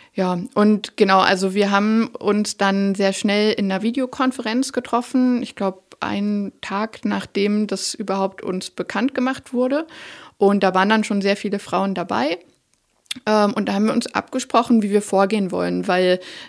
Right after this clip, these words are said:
ähm, es ist ja super wichtig, ne? Und zwar, also wir haben sehr schnell mitbekommen, das Allerwichtigste für uns ist, dass der Täter bestraft wird, und zwar juristisch, äh, und nicht irgendwie durch hingehen und,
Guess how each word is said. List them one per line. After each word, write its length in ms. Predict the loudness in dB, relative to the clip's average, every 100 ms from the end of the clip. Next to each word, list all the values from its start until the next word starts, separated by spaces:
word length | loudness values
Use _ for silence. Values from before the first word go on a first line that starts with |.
| -4
ähm, 420 | -2 0 -2 -4 -6
es 180 | -6
ist 120 | -6 -4
ja 120 | -2
super 320 | -2 -2 -2
wichtig, 360 | -2 -2 -4 0
ne? 180 | 0
Und 160 | 0 0
zwar, 400 | 2 4 4 2
also 140 | 0
wir 80 | -2
haben 140 | -4 -6 -12
sehr 220 | -4 0 0
schnell 200 | 0 -2
mitbekommen, 440 | -2 -4 -4 -2
das 220 | -2 -6 -2
Allerwichtigste 640 | 0 2 0 -2 -6 -4 -6
für 180 | -4 -4
uns 280 | -2 -2
ist, 140 | -4 -6
dass 140 | -6
der 140 | -4 -4
Täter 460 | -2 0 2 0 -2 -18 -20 -20 _ -2
bestraft 580 | -2 0 2 2 0
wird, 380 | -2 0 -2 -8 -4
und 160 | -2 0
zwar 500 | 2 2 4 2 0
juristisch, 720 | -4 4 4 4 -4 -6 -8 -4
äh, 160 | -2
und 300 | -2 -4 -4
nicht 180 | -4 -4
irgendwie 300 | -2 -2 -2
durch 220 | -2 -2
hingehen 340 | -2 0 0 -2
und, 180 | -6